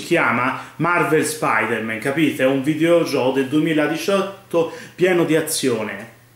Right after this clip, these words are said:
E volevo dirvi che questo è il contenuto aggiuntivo di L C, la città che non dorme mai, con il secondo episodio, Territori Contesi. Io vi dico che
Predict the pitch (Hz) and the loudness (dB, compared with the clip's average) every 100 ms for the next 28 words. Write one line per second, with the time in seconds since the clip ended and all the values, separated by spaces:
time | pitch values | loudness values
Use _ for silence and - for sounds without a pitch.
0 | _ _ _ _ _ 165 151 160 165 165 | _ _ _ _ _ -2 2 4 4 4
1 | 170 185 165 151 156 180 175 165 147 143 | 2 0 0 0 2 2 2 2 2 2
2 | 151 147 156 151 160 151 156 151 - - | 0 2 2 2 2 2 0 0 -6 -8
3 | 139 139 143 143 - 170 147 135 147 131 | -4 -2 0 0 2 2 4 4 2 2
4 | 139 131 - 175 170 - - _ _ _ | 0 0 0 0 -2 -8 -20 _ _ _
5 | 147 139 - 131 160 147 147 135 135 143 | -2 -2 -2 -2 -2 0 0 0 2 2
6 | 147 135 139 151 110 98 - 127 131 - | 2 2 2 0 0 -4 -4 0 0 0
7 | 139 - 151 143 127 - 135 170 180 170 | -2 2 2 2 0 -2 -2 0 2 2
8 | 151 - 156 143 135 131 156 143 131 139 | 0 0 0 2 0 0 2 2 0 -2
9 | 127 120 101 98 95 95 - - - _ | -2 -4 -6 -8 -14 -18 -20 -20 -20 _
10 | _ _ _ _ _ _ _ - - _ | _ _ _ _ _ _ _ -20 -20 _
11 | _ - - - 175 190 170 165 160 156 | _ -20 -20 -2 0 2 0 0 2 2
12 | 151 151 143 - | 2 2 0 -4